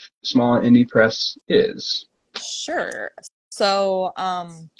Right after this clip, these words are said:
Speaker 2: it's a show we're putting on at the Ann Arbor District Library, um, and the idea is to kind of showcase the possibilities, um, uh, of this comic book storytelling medium,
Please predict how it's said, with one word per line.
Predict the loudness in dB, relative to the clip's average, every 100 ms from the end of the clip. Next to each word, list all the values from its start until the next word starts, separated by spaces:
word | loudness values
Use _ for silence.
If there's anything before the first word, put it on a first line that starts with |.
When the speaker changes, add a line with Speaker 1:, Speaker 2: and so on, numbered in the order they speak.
| _ _ _ _
Speaker 2:
it's | -14 -12
a |
show | -4 -2
we're | -2
putting | -2 -6 -4
on | -4
at | -4 -6
the |
Ann | -8
Arbor | -6 -4
District | -6 -6 -6
Library, | -2 -2 -2 -4 -2 -4 -8 -8
um, | -6 -4 -8 -10
and | -8 -6
the | -4
idea | -4 -4 -4 0 0 0 -2
is | -4 -6 -8 -12 -8
to | -4 -2 -4 -6
kind | -8 -6 -6
of | -6 -10 -14
showcase | -4 -2 0 -2 -4
the | -6
possibilities, | -6 -6 -6 -6 -4 -4 -6 -6 -8 -10 -14 -10
um, | -10 -8 -12 -16 -20 -20 _ _ _ _ _
uh, | 4 4 4 0 -2 -8 _ _ _ _ _ _ _ _ _ _ _
of | 0 0 0
this | -8 -12
comic | -12 -12 -10 -10 _ _ -14 -14 _ _ -14
book | -4 -4 -4 -14
storytelling | -16 -12 -2 -2 -2 -4 -8 -8
medium, | -8 -6 -4 -4